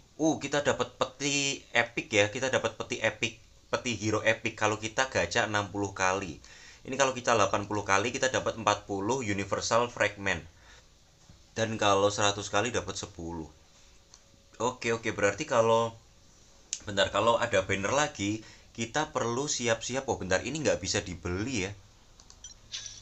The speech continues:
Oke, oke, berarti ini tiket nggak bisa dibeli, men. Ini tiketnya nggak bisa dibeli. Coba kita rekrut ya, kita rekrut, tapi kita mulai dari yang ini dulu deh. Kita coba dari yang ini dulu ya. <clears throat>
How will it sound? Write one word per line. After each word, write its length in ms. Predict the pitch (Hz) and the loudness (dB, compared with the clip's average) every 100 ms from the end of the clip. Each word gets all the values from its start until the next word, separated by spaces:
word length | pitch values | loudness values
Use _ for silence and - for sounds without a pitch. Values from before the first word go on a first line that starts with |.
| - - - - - - | -20 -20 -16 -12 -12 -8
Oke, 480 | 113 101 - 110 98 92 | -6 -6 0 2 4 0
oke, 240 | 90 95 | 0 -2
berarti 320 | 87 107 139 160 | 2 2 2 0
ini 80 | |
tiket 320 | 160 131 170 160 | -2 0 0 4
nggak 160 | 113 | 2
bisa 240 | 98 113 95 | 2 0 0
dibeli, 480 | 87 98 127 147 | -2 0 2 2
men. 160 | 107 95 | 0 -2
Ini 240 | 95 117 | -2 -6
tiketnya 400 | 123 120 127 151 | -2 -2 0 0
nggak 80 | 98 | -2
bisa 160 | 90 92 | -2 -4
dibeli. 320 | 90 104 98 | -4 -4 -2
Coba 160 | 123 127 | 0 2
kita 160 | 120 | 2
rekrut 400 | 104 98 - 113 | 2 2 -2 -2
ya, 160 | 87 87 | -2 -2
kita 240 | 101 98 | -2 0
rekrut, 320 | 95 - 127 | 0 -2 -2
tapi 240 | - 113 139 | 0 0 -2
kita 240 | 127 123 | -2 0
mulai 320 | 120 120 135 | 0 0 0
dari 240 | 120 98 104 | 2 2 2
yang 80 | 104 | 0
ini 80 | 107 | -4
dulu 240 | 101 95 87 | -4 -6 -8
deh. 140 | 78 - - - - - - - - | -12 -18 -20 -20 -18 -10 -8 -8 -10
Kita 320 | - 117 135 | -10 -2 0
coba 320 | - 107 120 120 | 0 0 2 2
dari 320 | 101 101 120 117 | 4 4 4 2
yang 160 | 120 | 0
ini 160 | 117 113 | -2 -2
dulu 240 | 110 101 | 0 2
ya. 160 | 82 82 - - - - | 2 -2 -12 -20 -18 -8
<clears throat> 340 | 73 107 - | -6 -6 -10